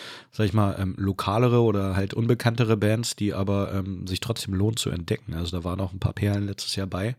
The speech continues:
Und, äh, da gehe ich von aus, äh, die eine oder andere Band, die ich jetzt nicht kenne,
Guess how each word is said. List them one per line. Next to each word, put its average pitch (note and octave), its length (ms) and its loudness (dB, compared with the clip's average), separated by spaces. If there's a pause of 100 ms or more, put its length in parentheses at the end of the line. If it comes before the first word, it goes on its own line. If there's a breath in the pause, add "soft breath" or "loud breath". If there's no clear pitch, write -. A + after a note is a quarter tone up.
(680 loud breath)
Und, G2 360 -2
äh, F#2+ 160 -2
da F#2 100 -2
gehe F2+ 120 -4
ich G2 80 -6
von G2 160 -4
aus, G2 280 -4
äh, F#2 160 -6
die F2 140 -6
eine F#2+ 80 -6
oder G2 80 -2
andere F#2 160 -4
Band, F#2+ 220 -4
die F#2+ 40 -6
ich - 80 -8
jetzt - 200 -6
nicht G#2+ 260 -4
kenne, B2 380 0